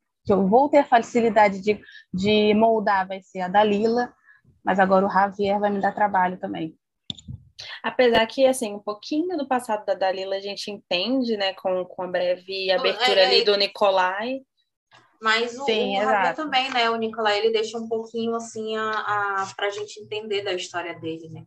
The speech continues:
Speaker 2: Sim.
Speaker 3: O trauma dele tem ali da, de ter visto a, a forma com que ele perdeu a família dele, né, e ele vê tudo aquilo.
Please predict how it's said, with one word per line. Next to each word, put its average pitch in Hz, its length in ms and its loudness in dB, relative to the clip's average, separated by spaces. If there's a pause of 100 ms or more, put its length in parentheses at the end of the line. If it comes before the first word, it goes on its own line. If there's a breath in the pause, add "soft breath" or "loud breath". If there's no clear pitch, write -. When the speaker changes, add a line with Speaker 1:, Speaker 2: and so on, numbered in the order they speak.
Speaker 2:
Sim. - 440 -8
Speaker 3:
O - 20 -4
trauma 180 360 4
dele 180 400 0
tem 175 220 -10
ali 165 240 -8
da, 160 380 0 (760 loud breath)
de 180 140 -8
ter 180 180 -2
visto 180 300 -4
a, 175 160 0 (720)
a 226 140 4
forma 277 360 6
com 233 140 0
que 226 80 4
ele 214 160 6
perdeu 196 360 4
a 147 80 4
família 175 500 -6
dele, 165 340 -2
né, 165 140 -8
e 165 260 -2
ele 170 300 -4
vê 180 220 0 (320)
tudo 160 160 -10
aquilo. 160 460 -14